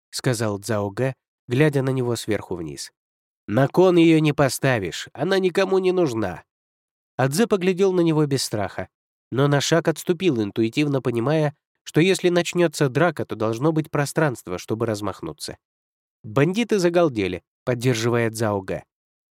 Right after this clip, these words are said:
Жизнь для них была разменной монетой. Они убивали сами и бывали убиты чуть ли не каждый день. Такая ставка, как жизнь или смерть,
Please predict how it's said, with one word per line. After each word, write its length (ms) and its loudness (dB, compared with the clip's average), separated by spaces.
Жизнь 420 0
для 180 0
них 240 -2
была 240 0
разменной 480 -2
монетой. 560 -4
Они 200 0
убивали 480 2
сами 480 0
и 40 -2
бывали 360 0
убиты 520 0
чуть 200 -2
ли 100 2
не 140 2
каждый 340 2
день. 360 -2
Такая 420 2
ставка, 440 -2
как 220 -2
жизнь 300 2
или 160 0
смерть, 460 -2